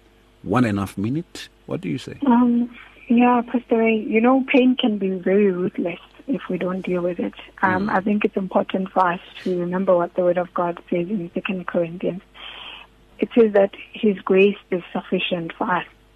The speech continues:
Speaker 1: Mm.
Speaker 2: and that His power is made perfect in our weakness.
Speaker 1: Yes.
Speaker 2: So whatever it is that we deal with,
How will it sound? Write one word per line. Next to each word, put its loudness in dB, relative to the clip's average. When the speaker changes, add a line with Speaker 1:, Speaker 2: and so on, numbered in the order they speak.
Speaker 1:
Mm. -4
Speaker 2:
and 0
that 4
His -6
power 4
is -4
made -4
perfect -4
in -4
our 0
weakness. -8
Speaker 1:
Yes. -10
Speaker 2:
So 4
whatever 4
it 0
is 0
that -4
we -6
deal -2
with, -4